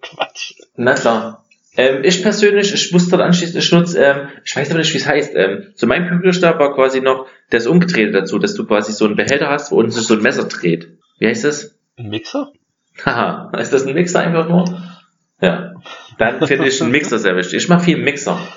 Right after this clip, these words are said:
Speaker 2: Ich mach meine Gemüsebrühe im Mix-, äh, <laughs> im Mixer. Obst und diverse andere Sachen, wie zum Beispiel Pesto, mach ich auch im Mixer.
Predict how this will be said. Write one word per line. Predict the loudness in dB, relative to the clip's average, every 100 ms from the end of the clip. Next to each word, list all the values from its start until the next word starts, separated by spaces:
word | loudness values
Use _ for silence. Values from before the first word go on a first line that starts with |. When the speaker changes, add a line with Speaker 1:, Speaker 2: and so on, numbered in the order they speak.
| -20
Speaker 2:
Ich | -4
mach | -2 0
meine | 0 0
Gemüsebrühe | -2 2 2 2 0 2 4 4
im | 0
Mix-, | -2 -4 -2
äh, | 0 0 -2 -2
<laughs> |
im | 2 2 2
Mixer. | -2 0 0 0 -6 -14 -8 -8 -6 -4 -4 2
Obst | 4 6 6 6 4 2 -6 -12 -16 _ _ _ _ _
und | 4 4 2 -2 -6 -8 -10 -16 -20 _ _
diverse | 0 4 4 2
andere | -2 -4
Sachen, | -2 -4 -2
wie | -6
zum | -2
Beispiel | -2 -2
Pesto, | -2 -2 0 0
mach | 0 -2
ich | 0
auch | 0 0
im |
Mixer. | -2 -2 -6 -8 -12